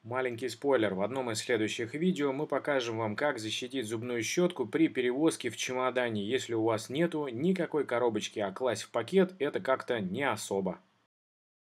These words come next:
Таким образом, зубная щетка у нас стоит на раковине и не соприкасается с ее поверхностью. Ура,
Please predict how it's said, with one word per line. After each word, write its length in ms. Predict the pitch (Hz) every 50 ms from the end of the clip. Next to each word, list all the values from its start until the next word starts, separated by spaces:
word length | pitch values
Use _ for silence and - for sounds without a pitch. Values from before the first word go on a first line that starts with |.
| _ _
Таким 360 | - 185 180 180 202 196 190
образом, 500 | 185 185 170 170 165 156 139 143 147 135
зубная 400 | 117 135 143 143 151 147 139 131
щетка 340 | 113 - - 165 151 - 139
у 60 | 131
нас 220 | 131 127 120 113 -
стоит 340 | - 143 143 139 123 113
на 140 | 131 147 170
раковине 520 | 185 214 208 196 196 180 165 156 151 147 147
и 160 | - 175 170
не 200 | 165 185 214 220
соприкасается 800 | 185 180 165 156 147 - 139 139 131 - 180 170 147 - - 117
с 80 | 107 -
ее 180 | 135 151 147
поверхностью. 840 | - - 127 123 123 127 123 107 - - 104 92 - - - 95 92 107
Ура, 420 | 120 123 143 175 196 208 208